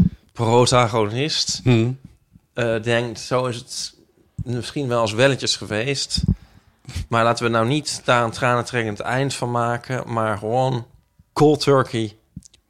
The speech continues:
Speaker 1: er een
Speaker 2: A-,
Speaker 1: punt achter zetten."
Speaker 2: a break-up, a break that is clean.
Speaker 1: Ja.
Speaker 2: Ja.
Speaker 1: <laughs> Ja,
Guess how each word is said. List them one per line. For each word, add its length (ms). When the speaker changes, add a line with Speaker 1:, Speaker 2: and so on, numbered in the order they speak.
Speaker 1:
er 120
een 80
Speaker 2:
A-, 40
Speaker 1:
punt 240
achter 240
zetten." 380
Speaker 2:
a 60
break-up, 600
a 80
break 280
that 240
is 200
clean. 640
Speaker 1:
Ja. 360
Speaker 2:
Ja. 400
Speaker 1:
<laughs> 180
Ja, 380